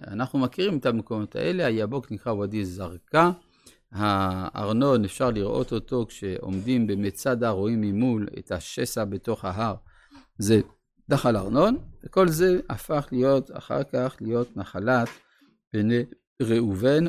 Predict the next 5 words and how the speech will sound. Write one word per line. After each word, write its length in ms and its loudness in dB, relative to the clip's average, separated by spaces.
ובני 480 2
גד. 240 -4
וכאן 680 4
יש, 440 2
אה, 340 -2